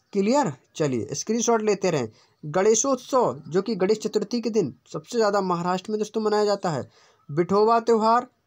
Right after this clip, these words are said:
ये आपका भी महाराष्ट्र में ही मनाया जाता है। और माघ मेला दोस्तों आपका ये राजस्थान में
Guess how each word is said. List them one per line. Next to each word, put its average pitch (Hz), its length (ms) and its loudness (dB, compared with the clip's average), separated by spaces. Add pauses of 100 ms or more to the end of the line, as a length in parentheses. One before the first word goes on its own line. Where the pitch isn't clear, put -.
ये 170 140 0
आपका 190 260 0
भी 226 140 0
महाराष्ट्र 180 480 0
में 202 100 2
ही 208 120 2
मनाया 220 300 4
जाता 202 260 2
है। 135 180 -2 (260)
और 170 100 0
माघ 196 340 2
मेला 202 280 4
दोस्तों 175 280 -2
आपका 160 240 -2
ये 180 160 2
राजस्थान 156 680 -2
में 233 160 -2